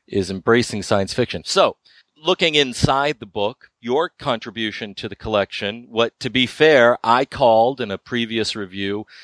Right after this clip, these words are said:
its oversized heart, a building proposition that the rights and humanity of artificial intelligence needs to be considered in advance of its arrival. Uh, your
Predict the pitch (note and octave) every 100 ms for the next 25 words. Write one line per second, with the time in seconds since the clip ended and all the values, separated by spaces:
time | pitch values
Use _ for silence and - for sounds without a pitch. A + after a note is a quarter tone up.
0 | - - G#2+ - - C3+ C#3 C#3 - B2+
1 | A#2 G#2+ - - C3 C#3 D#3 - F#2+ -
2 | C3 C#3+ C#3+ C#3 - A#2 A2+ G#2 A2+ A#2+
3 | C3+ A#2 G2+ G2 G#2 B2 B2+ - G2 F#2+
4 | - _ _ A#2 G2+ A#2+ C3+ C#3+ C3 B2+
5 | G2 - B2 B2+ C#3 A#2 A2 G2 - B2+
6 | B2+ A2+ A2 - A2 B2 - A2+ G#2+ G2+
7 | - C#3 C3 B2+ - - - A#2+ A2 G2
8 | A#2 B2+ - A2 A#2 G#2+ F2+ G2 C3+ E3
9 | E2+ - A2+ _ _ - - - - G#2+
10 | G#2 - A2+ G#2 B2+ C#3+ D3 D3 D3